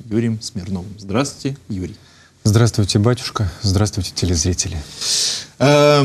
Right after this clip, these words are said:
Speaker 1: мы с вами договорились, что в эти дни, э, мы встретимся с вами несколько раз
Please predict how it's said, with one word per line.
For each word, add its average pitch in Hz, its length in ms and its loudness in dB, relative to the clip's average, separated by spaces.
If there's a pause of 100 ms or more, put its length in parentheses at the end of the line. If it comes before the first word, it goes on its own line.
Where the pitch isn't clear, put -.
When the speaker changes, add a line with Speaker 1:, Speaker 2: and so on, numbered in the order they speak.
(240)
Speaker 1:
мы 147 160 6
с 208 100 6
вами 180 200 2
договорились, 151 680 4
что 131 580 6 (160)
в 117 120 2
эти 120 400 6 (240)
дни, 127 440 4 (720)
э, 120 600 2 (500)
мы 104 320 2
встретимся 107 540 0
с - 100 -2
вами 101 240 2
несколько 95 480 -4
раз 165 300 0